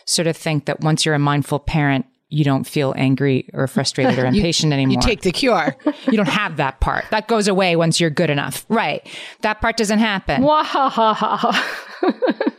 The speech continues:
Speaker 1: So I'm wrong about that, Hunter, you're telling me.
Speaker 3: No, no. Definitely still get angry.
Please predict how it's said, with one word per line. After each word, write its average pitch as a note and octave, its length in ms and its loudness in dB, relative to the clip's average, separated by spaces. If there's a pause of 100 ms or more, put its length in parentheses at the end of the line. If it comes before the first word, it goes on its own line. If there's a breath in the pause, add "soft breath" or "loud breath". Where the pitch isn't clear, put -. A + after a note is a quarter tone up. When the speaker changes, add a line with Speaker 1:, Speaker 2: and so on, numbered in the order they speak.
(100)
Speaker 1:
So A#3+ 200 0
I'm G#3+ 360 6
wrong G3 360 4
about D#3+ 340 0
that, - 220 -2
Hunter, D#3 260 0
you're D3+ 160 2
telling D3 320 0
me. C#3+ 300 0
Speaker 3:
No, G3+ 560 4
no. G3 360 4
Definitely C#4 500 2
still B3+ 280 2
get G#3 340 0 (460 loud breath)
angry. B3 360 2